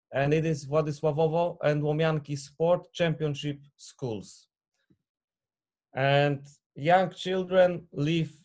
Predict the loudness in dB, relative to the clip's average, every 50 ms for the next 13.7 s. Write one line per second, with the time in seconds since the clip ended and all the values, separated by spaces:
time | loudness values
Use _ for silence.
0 | _ -2 2 2 4 4 4 4 2 2 2 0 -4 -8 -12 -18 -20 -20 -20 -20
1 | _ _ -8 -6 -4 -4 -2 -2 -2 -4 -4 -6 -6 -10 -12 -18 _ _ _ _
2 | -8 -6 -4 -4 -4 0 2 2 2 4 4 4 2 2 2 2 2 2 2 2
3 | 0 -2 -4 -8 -16 _ _ _ _ _ _ -4 0 2 4 4 2 0 -4 -18
4 | -20 -20 -20 _ _ _ -10 -8 -6 -4 -4 -4 0 0 0 0 2 2 0 0
5 | 0 0 0 0 0 0 -4 -10 -10 -10 -8 -2 0 0 0 0 -2 -6 -10 -14
6 | _ _ _ _ _ _ _ _ _ _ _ _ _ -10 -2 0 2 2 2 0
7 | -4 -6 -2 0 0 2 0 -2 -2 0 -2 0 2 2 2 4 4 2 2 2
8 | -4 -14 _ _ _ _ _ -10 0 4 4 4 6 4 4 4 4 2 2 0
9 | -2 -4 -4 -8 -8 -2 0 0 0 0 -2 -6 -2 0 2 0 0 0 -2 -6
10 | -6 -6 -8 -12 -8 -6 -4 -4 -4 -6 -6 -2 0 0 2 2 2 0 0 -2
11 | -6 -4 -2 -2 -2 -4 -4 -8 -12 -10 -8 -8 -8 -10 -10 -14 _ _ _ _
12 | _ _ -4 -2 0 2 2 2 2 2 4 4 4 2 2 -4 -6 -6 -6 -4
13 | -4 -4 -6 -6 -8 -8 -6 -4 -2 -2 -2 -4 -8